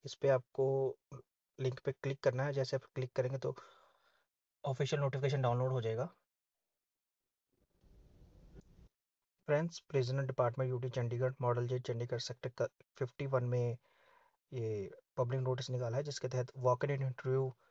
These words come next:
जो कि तेरह छः दो हज़ार तेईस को बारह बजे था, the post of two medical officer on contractual basis, इसका tenure one year, drug de-addiction center in model jail, ये पोस्टपोन होके बाईस, तेईस छः दो हज़ार तेईस को बारह बजे हो गया है।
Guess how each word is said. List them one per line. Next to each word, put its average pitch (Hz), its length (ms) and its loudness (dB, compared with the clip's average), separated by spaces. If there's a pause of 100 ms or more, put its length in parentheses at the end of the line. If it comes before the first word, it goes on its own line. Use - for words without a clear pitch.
(180)
जो 135 80 -4
कि 139 100 -2
तेरह 139 380 8
छः 143 220 2
दो 131 120 4
हज़ार 131 140 6
तेईस 139 320 2
को 135 280 4
बारह 127 280 6
बजे 131 200 2
था, 123 220 0 (760)
the 123 100 -6
post 139 260 4
of 147 80 8 (140)
two 151 180 4
medical 131 340 6
officer 131 340 0
on 135 120 0 (140)
contractual 135 580 6
basis, 131 400 2 (500)
इसका 135 260 4
tenure 135 400 6
one 135 200 8
year, 135 280 6 (220)
drug 135 260 6 (280)
de-addiction 131 580 4
center 127 260 2
in 131 100 0
model 123 260 2
jail, 127 220 2 (520)
ये 143 60 6
पोस्टपोन 139 480 4
होके 143 340 6 (260)
बाईस, 139 320 8 (160)
तेईस 165 240 6
छः 147 160 8
दो 135 140 8
हज़ार 135 160 10
तेईस 143 340 2
को 139 220 6
बारह 123 240 8
बजे 123 140 2
हो 131 160 4
गया 117 160 4
है। 165 80 0